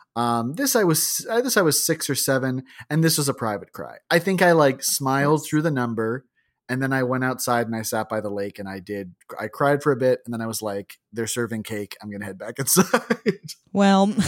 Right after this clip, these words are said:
Speaker 2: <laughs> I have a choice between having my feelings and having my cake.
Speaker 1: And, well, and I made my decision years ago, and I've stuck
Speaker 2: You
Speaker 1: with it.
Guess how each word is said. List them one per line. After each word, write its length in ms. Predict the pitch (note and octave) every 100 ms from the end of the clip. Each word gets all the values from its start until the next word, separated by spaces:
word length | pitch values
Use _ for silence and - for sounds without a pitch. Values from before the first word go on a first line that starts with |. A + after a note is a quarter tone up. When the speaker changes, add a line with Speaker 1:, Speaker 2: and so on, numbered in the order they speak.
| - G3 - A3+
Speaker 2:
<laughs> 520 | _ - - _ -
I 100 | F#3+
have 180 | F#3 F3
a 20 |
choice 300 | F3 E3 E3
between 400 | F3+ - E3 D#3
having 280 | E3+ E3 D#3+
my 140 | E3 E3
feelings 520 | F3+ F#3+ A3 B3 A#3+
and 680 | A#3 A#3+ B3 B3+ C4 C#4 C4
having 280 | A#3 B3 D4
my 140 | D4+
cake. 440 | D#4+ E4+ G#4 -
Speaker 1:
And, 360 | F#2 B2+ A#2+ A2+ G#2+
well, 280 | A2 C3+ C#3+ B2
and 120 | C#3+
I 80 | F3+
made 200 | F#3 E3+
my 120 | D#3
decision 400 | C#3 - B2+ A#2+
years 220 | A#2 A#2
ago, 200 | A2 - G2
and 80 | B2
I've 100 | C3+
stuck 220 | G3 F#3+
Speaker 2:
You 60 |
Speaker 1:
with 140 | G#3+ G#3
it. 120 | -